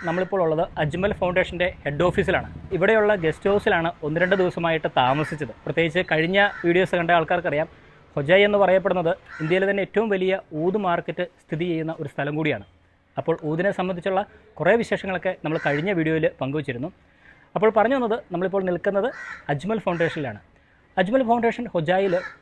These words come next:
കുറച്ച് സാമൂഹ്യ പ്രവർത്തനങ്ങളൊക്കെ ചെയ്യുന്നുണ്ട്. അത് വലിയൊരു കാര്യം തന്നെയാണ്. ഒരുപാട് കാര്യങ്ങൾ അവർ ചെയ്യുന്നുണ്ട്. നമ്മൾ ഇന്ന് കാണാൻ പോകുന്നത് അതിനെ സംബന്ധിച്ചുള്ള കുറച്ച്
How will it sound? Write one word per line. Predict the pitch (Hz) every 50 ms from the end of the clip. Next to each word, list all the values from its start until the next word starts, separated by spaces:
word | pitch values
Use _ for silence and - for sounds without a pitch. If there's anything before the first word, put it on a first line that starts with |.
| _ _ -
കുറച്ച് | 180 185 - - - 240 208 - - - _ _ _ _ _ _ _ -
സാമൂഹ്യ | - 160 165 170 190 214 202 208 - -
പ്രവർത്തനങ്ങളൊക്കെ | 180 170 160 156 - 165 165 165 165 151 143 -
ചെയ്യുന്നുണ്ട്. | 139 135 143 139 120 101 98 - _ _ _ _ _ _ _ _ _ _ - 139
അത് | 147 190 214 - _ _ _ _ _ - 139
വലിയൊരു | 139 156 196 262 254 240 220
കാര്യം | 202 180 180 185 190
തന്നെയാണ്. | 190 180 151 139 151 160 - _ - _ _ -
ഒരുപാട് | 151 175 202 254 294 311 320
കാര്യങ്ങൾ | 294 262 247 233 233 208
അവർ | 196 180 -
ചെയ്യുന്നുണ്ട്. | 175 165 165 151 131 113 247 - - - _ _ _ _ _ -
നമ്മൾ | - 165 175 180 185 - - - 190
ഇന്ന് | 170 226 254 233
കാണാൻ | 214 180 180 196 220 220 185
പോകുന്നത് | 180 180 170 170 180 185 - 165
അതിനെ | 156 175 208 220 -
സംബന്ധിച്ചുള്ള | 196 185 180 170 170 - 175 170 160 156
കുറച്ച് | 156 147 147 -